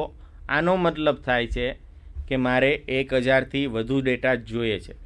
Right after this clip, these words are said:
તો આટલો ડેટા એવો છે કે જે મોનિટરનો છે, ઉત્તરમાં વેચાણ થયું હોય એનો છે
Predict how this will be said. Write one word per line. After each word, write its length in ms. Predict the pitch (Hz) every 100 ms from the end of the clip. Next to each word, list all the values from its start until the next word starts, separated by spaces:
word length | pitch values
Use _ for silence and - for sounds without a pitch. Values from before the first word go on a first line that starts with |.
| - - - - -
તો 100 | -
આટલો 440 | - 127 160 170
ડેટા 500 | 165 147 151 151 165 - - - - 135
એવો 260 | 151 185
છે 200 | 175 147 135 - - -
કે 140 | 139 127
જે 240 | 117 135 143 - - - - - - - - -
મોનિટરનો 680 | 117 127 135 147 151 151 160
છે, 220 | 143 160 170 - - - - - - -
ઉત્તરમાં 600 | 160 - 170 165 170 156
વેચાણ 380 | 147 147 151 147
થયું 260 | 151 147
હોય 120 | 143
એનો 240 | 135 143 156
છે 220 | - 160